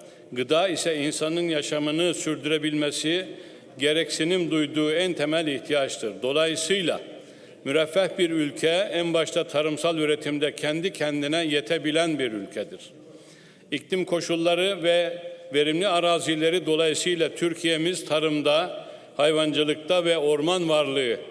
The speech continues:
açısından kendine fazlasıyla yetebilecek potansiyeli bünyesinde barındırmaktadır.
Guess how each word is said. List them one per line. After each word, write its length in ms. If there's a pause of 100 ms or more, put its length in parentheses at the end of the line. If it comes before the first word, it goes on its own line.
(380)
açısından 720
kendine 440
fazlasıyla 680
yetebilecek 840
potansiyeli 720
bünyesinde 640
barındırmaktadır. 880